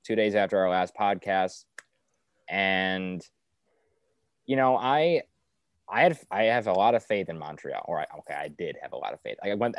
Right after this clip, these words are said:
going into game one of the series, I really believed that it was going to be a very close series.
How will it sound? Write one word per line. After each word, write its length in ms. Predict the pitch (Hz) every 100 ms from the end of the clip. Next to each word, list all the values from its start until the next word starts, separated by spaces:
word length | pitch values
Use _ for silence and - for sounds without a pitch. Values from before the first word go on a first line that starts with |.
| 113
going 240 | 123 175 196
into 120 | 175
game 160 | 165 147
one 120 | 143
of 60 |
the 60 | 135
series, 380 | - 120 123 117
I 120 | 101
really 220 | 104 117
believed 420 | 120 107 107 113 95
that 180 | 90
it 80 | 92
was 120 | 92
going 140 | 92 95
to 60 |
be 100 | 90
a 40 | 87
very 180 | 92 101
close 240 | 104 -
series. 400 | 80 80 82